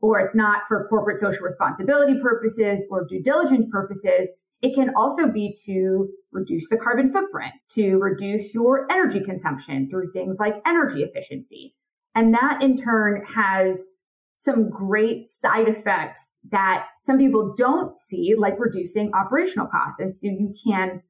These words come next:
quite literally reduce the energy consumption and utility bill of any real estate asset. And then because I mentioned manufacturing, that is one of the highest intensity,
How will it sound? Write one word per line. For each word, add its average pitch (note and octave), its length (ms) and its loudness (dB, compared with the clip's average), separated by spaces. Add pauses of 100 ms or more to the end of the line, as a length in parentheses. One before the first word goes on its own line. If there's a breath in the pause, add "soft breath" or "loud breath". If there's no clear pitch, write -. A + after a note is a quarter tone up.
(120)
quite A#3 280 0
literally G#3+ 500 2
reduce F#3+ 880 -2 (120)
the G3+ 420 2
energy A3 320 0
consumption G3 800 -4 (100)
and F#3 480 -2
utility C#4 460 2
bill F#3 540 2 (280)
of G3+ 400 2 (460)
any C4+ 580 4
real G3+ 200 2
estate - 420 -6
asset. - 380 -6 (320)
And A3 200 4
then G#3 540 0
because G#3+ 240 0
I G3+ 80 2
mentioned G3 760 -2
manufacturing, G#3 1160 0 (300)
that A#3+ 280 2
is C4+ 140 0
one B3 160 -2
of G3 100 -4
the G#3 140 2
highest A3+ 800 -2
intensity, F#3 1080 -2